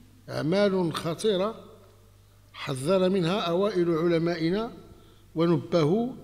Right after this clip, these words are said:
إلى وجوب عزو المنقول إلى صاحبه.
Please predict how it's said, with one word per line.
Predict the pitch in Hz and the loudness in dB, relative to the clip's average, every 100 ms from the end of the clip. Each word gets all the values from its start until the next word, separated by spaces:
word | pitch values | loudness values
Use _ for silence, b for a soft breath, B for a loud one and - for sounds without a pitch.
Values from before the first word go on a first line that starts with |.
| - - B B B B - | -20 -20 B B B B -2
إلى | 156 190 | 2 4
وجوب | 175 175 165 190 170 | 4 4 4 4 4
عزو | 139 127 170 | 2 2 0
المنقول | 175 165 - 208 196 | 0 -2 0 0 2
إلى | 180 175 | 2 2
صاحبه. | 175 180 - 151 131 | 2 -2 -2 -2 -2